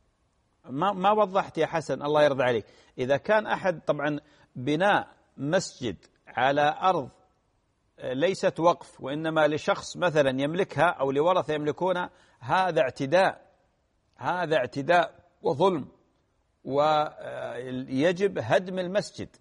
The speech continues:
بعد الرجوع إلى الحكومة وإلى السلطات المعنية المختصة بهذا الأمر.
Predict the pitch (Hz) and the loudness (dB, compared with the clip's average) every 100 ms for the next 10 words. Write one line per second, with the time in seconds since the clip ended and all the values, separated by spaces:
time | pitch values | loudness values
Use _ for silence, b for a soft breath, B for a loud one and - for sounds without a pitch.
0 | _ - 151 151 165 165 160 196 151 165 | _ -4 -2 0 -2 -2 -2 -2 0 2
1 | 196 180 b b b b 135 123 160 185 | 0 -2 b b b b -10 -6 -4 0
2 | 185 139 131 175 160 - 170 156 196 190 | 0 0 0 0 -2 -2 -2 2 2 2
3 | 156 151 156 147 135 160 202 175 156 - | -2 -6 -6 -4 -2 -2 0 0 -2 -4
4 | 196 - 135 135 127 113 95 | -4 -2 2 2 2 -2 -6